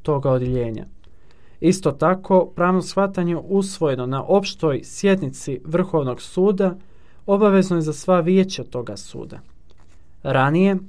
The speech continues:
u vrijeme važenja saveznog zakonodavstva, od posebnog značaja bila su uputstva i načelne odluke koje je, radi ujednačavanja sudske prakse i popunjavanja pravnih praznina,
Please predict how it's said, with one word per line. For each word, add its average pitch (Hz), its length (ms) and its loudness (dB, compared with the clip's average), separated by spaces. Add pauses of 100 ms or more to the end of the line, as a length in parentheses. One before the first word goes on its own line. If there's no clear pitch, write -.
(160)
u 160 80 2
vrijeme 156 360 2
važenja 147 520 2
saveznog 139 520 -2
zakonodavstva, 131 1000 -4 (220)
od 190 240 4
posebnog 190 460 2
značaja 151 500 -2
bila 143 280 -2
su 143 180 -8
uputstva 170 720 -2
i 160 120 -4
načelne 190 500 0
odluke 165 380 -2
koje 160 500 0
je, 147 220 0 (460)
radi 160 400 2
ujednačavanja 160 800 0
sudske 160 440 -6
prakse - 640 -6
i 156 100 -8
popunjavanja 160 640 -2
pravnih 139 500 -4
praznina, 165 680 -2